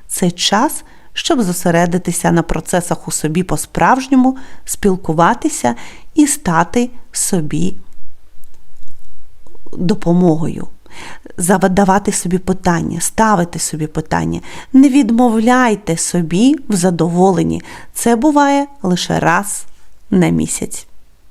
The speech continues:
Обов'язково діліться цим відео з близькими вам людьми, ну а в коментарях напишіть слово «дякую»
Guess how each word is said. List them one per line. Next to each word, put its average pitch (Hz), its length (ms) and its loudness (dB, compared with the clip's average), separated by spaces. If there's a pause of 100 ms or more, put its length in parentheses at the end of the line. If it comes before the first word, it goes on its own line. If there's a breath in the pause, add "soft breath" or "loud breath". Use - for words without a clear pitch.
(360 loud breath)
Обов'язково 226 680 2
діліться 190 420 2
цим 180 240 0
відео 175 340 4
з 165 40 -4
близькими 170 540 0
вам 165 200 4
людьми, 185 440 2 (360 loud breath)
ну 277 100 6
а 262 40 4
в - 120 0
коментарях 208 640 2
напишіть 185 440 -2
слово 165 380 0
«дякую» 254 580 2